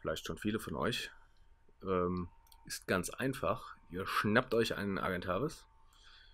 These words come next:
wie wir es alle kennen. Ja, ich bin jetzt grad mit dem, doof mit dem Fliegen, ne? Na, jetzt krieg ich ihn doch. Schnappt euch den Dödi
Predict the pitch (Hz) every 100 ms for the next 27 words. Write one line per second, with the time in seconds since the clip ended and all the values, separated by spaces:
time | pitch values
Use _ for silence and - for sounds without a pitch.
0 | - - - - 92 92 - 85 - 92
1 | 76 - - - - - - - - -
2 | - - 87 82 - 80 87 78 - -
3 | - - - 117 120 107 92 110 107 143
4 | 143 - 95 143 - - - - - -
5 | - - - - - - - - - -
6 | - - 90 143 175 92 - - - -
7 | - - - - - - - - - -
8 | - - 104 107 - 85 104 - 87 85
9 | 95 151